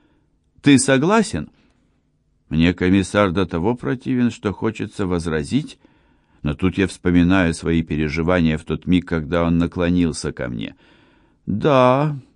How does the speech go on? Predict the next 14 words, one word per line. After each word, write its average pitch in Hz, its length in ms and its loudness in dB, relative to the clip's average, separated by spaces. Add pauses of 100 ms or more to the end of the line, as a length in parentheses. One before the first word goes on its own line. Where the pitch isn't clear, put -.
можно 127 400 4
сказать 101 500 0
и 80 60 -2
так. 85 400 -6 (680)
Мы, 208 340 8
женщины, 82 720 0 (420)
сразу 226 500 4
чуем 170 380 4
в - 60 -16
Терлетте 135 580 2
нечто 120 460 2
от 104 120 -2
первобытного 113 760 0
самца, 117 560 -2